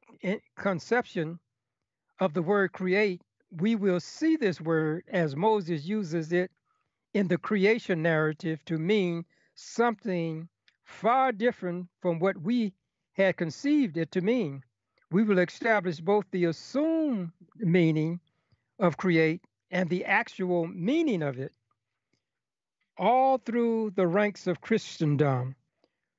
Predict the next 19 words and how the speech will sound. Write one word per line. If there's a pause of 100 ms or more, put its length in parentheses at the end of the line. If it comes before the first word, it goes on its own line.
(560)
we (260)
are, (800)
w-,
there
are
Christians, (800)
scholars,
teachers,
and
clergy (420)
who
both (680)
expound
their
erroneous
conception (120)
of
this
word.